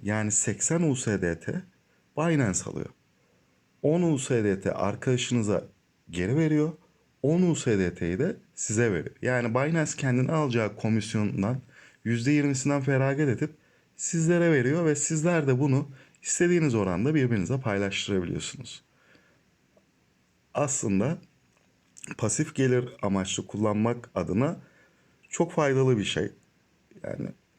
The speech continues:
ve eğer Binance üye değilseniz sizler için videonun altına yüzde on komisyon indirimi hakkı kazanacağınız linkimizi bırakıyoruz. Ve burada videonun sonuna geliyoruz.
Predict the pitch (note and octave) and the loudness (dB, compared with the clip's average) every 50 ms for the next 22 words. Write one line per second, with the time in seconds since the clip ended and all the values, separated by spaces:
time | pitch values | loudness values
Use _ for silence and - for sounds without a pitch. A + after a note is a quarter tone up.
0 | _ _ _ _ _ _ _ _ _ _ _ _ _ _ _ _ _ _ _ _ | _ _ _ _ _ _ _ _ _ _ _ _ _ _ _ _ _ _ _ _
1 | _ _ _ _ _ - C3+ C#3+ D3+ - - D#3 D#3+ D#3+ D#3+ D#3 D#3 D3 C#3 - | _ _ _ _ _ -2 0 2 2 2 2 2 2 4 4 2 2 0 -2 -6
2 | - _ - - - A#2+ A#2+ C3 C#3 D3 D3+ D3+ D3 C3+ - C#3+ C#3 D3 D3 D3+ | -8 _ -16 -8 -2 0 0 2 2 2 2 2 0 0 0 0 2 2 4 4
3 | D3 D3+ D#3 D3+ D3 - D3+ D3 D3+ D3+ C#3+ - - - _ _ _ _ _ _ | 4 4 2 2 0 0 0 0 0 0 -2 -4 -10 -14 _ _ _ _ _ _
4 | _ _ _ _ _ _ _ _ _ - - - G2 G2 F#2+ G#2 B2 B2+ B2+ B2+ | _ _ _ _ _ _ _ _ _ -12 -8 -4 -2 -2 0 2 2 0 0 0
5 | C3 - C3 B2 A#2+ A2 G#2+ G#2+ A2 A#2 A#2+ B2 B2 B2+ B2 B2 A#2 A#2 - - | -2 2 2 4 4 4 2 2 2 2 2 4 4 4 2 2 0 -2 -2 -2
6 | B2+ B2+ B2 B2 A#2 A#2+ - _ _ _ _ _ _ _ _ _ _ _ _ _ | 0 0 0 0 -4 -6 -12 _ _ _ _ _ _ _ _ _ _ _ _ _
7 | _ - G#2+ G2+ G2 F#2+ G2+ A2 G#2+ G2+ A2 A2+ A#2+ B2 C3 C3+ C3 C3+ C3+ - | _ -6 -4 -2 0 0 0 0 0 2 2 2 4 4 4 2 0 0 0 2
8 | A2+ A2 G#2 - - C3 C3 C3+ B2+ A2+ B2 B2+ C3 B2+ A#2+ B2 B2+ - C3 B2+ | 2 2 2 2 0 2 4 4 4 4 4 4 2 2 2 -2 -4 -2 -4 -2
9 | C3 C3 B2 A#2 B2+ A#2+ B2 A#2+ A2+ B2+ A#2+ A#2+ C3 D3+ D3 D3+ D3 C#3 B2+ C3 | 0 0 0 2 2 2 2 2 2 2 0 0 0 -2 0 2 2 2 2 2
10 | C3+ C3+ C3+ C3 C#3 C3 B2 A2 G2+ - - A2 A#2 D3 E3 - - - _ _ | 2 2 4 4 4 4 4 2 2 0 0 2 2 2 0 -2 -8 -16 _ _
11 | _ _ _ _ _ _ _ _ - - B2 A#2 B2+ C3 C3 B2+ C#3 C3+ B2+ B2+ | _ _ _ _ _ _ _ _ -6 -4 0 2 4 4 4 4 2 2 4 4
12 | C3 C3 B2 A#2+ A#2+ B2 C3 C#3+ D3 - - - - - - A#2+ A#2+ B2 C3 C3+ | 2 4 4 4 4 4 4 4 2 -2 -4 -6 -6 -2 0 2 4 4 4 4
13 | C3 A#2+ A#2 G#2+ G#2 G2+ G2+ B2 C3+ C#3+ C3+ C3+ - | 4 2 4 4 4 4 4 4 2 0 -2 -6 -14